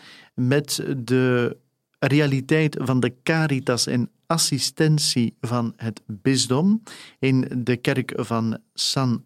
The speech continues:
Agusti. En om negentien uur dertig zal hij de heilige mis celebreren in de basiliek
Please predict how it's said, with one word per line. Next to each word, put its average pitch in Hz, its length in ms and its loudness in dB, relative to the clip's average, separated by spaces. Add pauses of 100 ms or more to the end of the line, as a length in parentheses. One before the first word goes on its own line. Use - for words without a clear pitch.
(120)
Agusti. 190 760 -2 (920)
En 135 160 0
om 127 120 0
negentien 135 480 0
uur 110 180 0
dertig 185 460 0 (120)
zal 147 360 0
hij 151 320 0 (320)
de 127 80 2
heilige 151 580 0
mis 160 340 0
celebreren 147 880 0 (300)
in 127 140 0
de 120 100 0
basiliek 117 500 -2